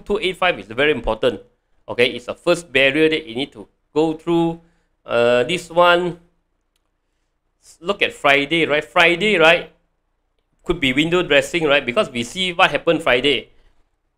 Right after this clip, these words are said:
Top Glove went up, Supermax didn't go up, Hatta go up, Kosan go up. But all the other smaller one, H L T, uh, Roborex, all those never go up. Or means, uh,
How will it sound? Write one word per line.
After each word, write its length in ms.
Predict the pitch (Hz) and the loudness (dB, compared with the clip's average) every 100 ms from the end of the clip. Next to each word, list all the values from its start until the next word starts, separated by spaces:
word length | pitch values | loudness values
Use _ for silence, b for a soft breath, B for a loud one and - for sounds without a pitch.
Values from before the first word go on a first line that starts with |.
| - | -6
Top 220 | 143 143 | -6 2
Glove 220 | 156 151 | 2 4
went 180 | 143 143 | 2 2
up, 320 | 151 151 - | 2 0 -6
Supermax 460 | 127 - 135 143 - | -8 -4 -2 -2 -4
didn't 260 | 123 131 | -4 -2
go 140 | 135 135 | 0 0
up, 340 | 143 143 _ _ _ _ _ _ _ _ _ | 0 -2 _ _ _ _ _ _ _ _ _
Hatta 520 | - 135 - 160 156 | -2 -2 2 2 4
go 140 | 156 | 2
up, 300 | 147 160 - | 4 2 2
Kosan 340 | - 123 131 127 | -4 -4 -4 -4
go 120 | 127 | -4
up. 200 | 117 - _ _ _ | -4 -4 _ _ _
But 80 | 123 | -2
all 160 | - 202 | 2 2
the 160 | 151 | 2
other 220 | 127 151 180 | -2 -2 -4
smaller 480 | - 147 151 165 165 | -2 2 4 6 6
one, 320 | 160 160 160 | 6 4 2
H 320 | 156 151 131 | -4 -10 -4
L 160 | 127 123 | -4 -2
T, 560 | 156 156 151 147 - _ _ _ _ _ | -6 -4 -4 -6 -10 _ _ _ _ _
uh, 320 | 104 104 104 | -4 -2 -2
Roborex, 480 | 110 120 120 151 151 - | 2 2 2 2 0 2
all 160 | 175 | 2
those 160 | 185 165 | 4 4
never 160 | 143 156 | 4 6
go 240 | 151 147 | 4 2
up. 320 | 127 - _ _ _ | 2 -2 _ _ _
Or 80 | 131 | -2
means, 320 | 151 175 - | 0 -2 -2
uh, 240 | 113 156 | 0 0